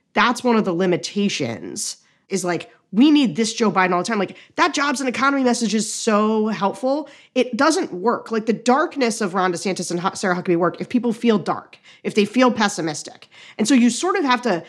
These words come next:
you gotta take that energy, that forward-looking, positive energy of Joe Biden, but, like, that has to be pushed and pushed and pushed to help people feel like the better times are ahead of us, to kind of nudge people into that happier place. Otherwise, the dark stuff resonates.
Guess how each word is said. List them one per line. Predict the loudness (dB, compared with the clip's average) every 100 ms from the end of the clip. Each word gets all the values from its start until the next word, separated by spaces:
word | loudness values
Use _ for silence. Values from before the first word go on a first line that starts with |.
| -14 -2
you |
gotta | 0 0
take | 0 0 0
that | -2 0
energy, | 0 0 0 0 2
that | 0 -4
forward-looking, | -6 -4 -2 -2 -2 -2 -2 -2 -2
positive | -2 -2 0 -2
energy | -2 -2 -2
of |
Joe | -2 0
Biden, | 0 0
but, | -2
like, | -4 -10 _ _
that | -2 0
has | 0 0
to | 0
be | 0 -4 -6
pushed | -6 0 0 0 -4
and | -6 -8
pushed | -6 -6 -6 -8 -12 -20 -16
and | -8 -6
pushed | 0 0 0 -4 -10 -20 _ -2
to | 2 4 2 0
help | -2 -2 -6 -6
people | -2 -2 -2 -6
feel | -2 2 4 4
like | 2 -2 -4
the | -4
better | -4 -4
times | -4 -4 -4 -6
are |
ahead | -6 -6 -8
of |
us, | -12 -12
to | -8
kind | -4 -2
of | -4 -10 -20 -2
nudge | 4 6 6 2
people | -2 -2 0 -2
into | -2 -2
that | -2 -2
happier | -2 -2 -4 -6
place. | -4 -2 0
Otherwise, | 0 2 0
the | 0
dark | -2 -2 -2
stuff | -4 -2
resonates. | -2 0 -4 -6 -14